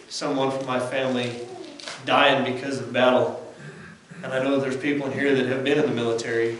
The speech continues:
and probably those of you, there might be some in here that have lost some people due to battle, and, and we remember those today. But I do remember a story from when I was a little kid. There was this man named Fred. And Fred worked with my dad, and one Saturday,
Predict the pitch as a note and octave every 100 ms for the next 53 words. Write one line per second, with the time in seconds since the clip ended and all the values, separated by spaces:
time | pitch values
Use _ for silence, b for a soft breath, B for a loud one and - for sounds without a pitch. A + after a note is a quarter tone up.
0 | - B2 A#2+ A#2 - - C3+ B2+ B2 B2
1 | C3 B2+ A#2 A#2+ B2+ B2+ A#2+ B2 C3 B2
2 | B2 B2 - C3 B2 C3 C3+ B2+ A#2+ B2
3 | B2+ B2 - - - B2+ A2+ A#2+ B2+ A#2
4 | A#2+ A#2+ A2+ A2+ - B B - - -
5 | C3+ C3+ C#3 D3+ C#3 C#3 C#3 C#3 C3+ C#3+
6 | - - - D#3+ - - B3 G#3+ G#3+ A3
7 | - F3+ G3 F3 - F3 E3+ E3 D#3+ D#3+
8 | C#3+ D#3+ D3 C#3+ C3+ B2+ C3+ D3+ D3+ C#3+
9 | B2 - C3 B2+ B2 - - - - -
10 | B B B C#3+ - G#3+ E3+ F3+ F3+ D#3
11 | D3 C3+ C3+ D3 E3 D3 D#3+ D#3 D3+ D3
12 | D3+ D3 D3+ D3 D3+